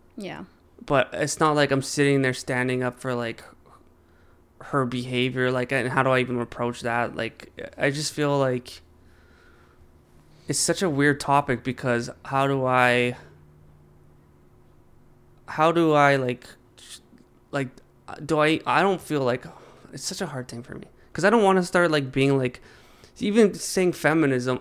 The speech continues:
Speaker 2: I f-, I feel like, yeah, the cores of feminism I definitely believe in, but me saying I'm a feminist for some reason doesn't make me uncomfortable. It makes me feel like I'm almost doing, like, a disservice to it because I'm not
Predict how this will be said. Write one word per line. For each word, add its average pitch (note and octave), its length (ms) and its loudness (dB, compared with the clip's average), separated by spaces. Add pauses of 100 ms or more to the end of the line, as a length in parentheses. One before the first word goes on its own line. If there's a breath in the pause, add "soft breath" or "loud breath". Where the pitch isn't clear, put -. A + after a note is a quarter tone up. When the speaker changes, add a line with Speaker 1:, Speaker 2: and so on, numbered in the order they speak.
(100)
Speaker 2:
I E3 180 4
f-, - 300 -4
I D#3+ 180 2
feel F#3 220 -4
like, D#3 220 -4
yeah, D3+ 260 2
the C3+ 120 0
cores D3 300 -2
of C#3 80 -6
feminism C3 520 -2
I B2+ 60 -2
definitely C3 360 -4
believe B2 320 -8
in, F#3+ 180 -4 (500 loud breath)
but - 380 0
me D3+ 220 2
saying C#3+ 360 -2
I'm C#3 60 -2
a B2+ 60 -2
feminist D3 720 -4
for D3 120 -8
some C#3 240 -2
reason C3+ 440 -2
doesn't D#3+ 220 -2
make D#3 140 -6
me C3+ 80 -4
uncomfortable. B2+ 640 -6
It B2 60 -4
makes C#3 200 -2
me C#3 80 -4
feel C#3 160 -6
like C3 180 -4
I'm C3 100 -8
almost C3 200 -8
doing, C3 260 -2
like, B2 140 -6
a B2 40 -10
disservice C3 560 -4
to A#2+ 120 -6
it A#2+ 100 -8
because C3 240 -8
I'm B2+ 140 -2
not B2+ 340 -2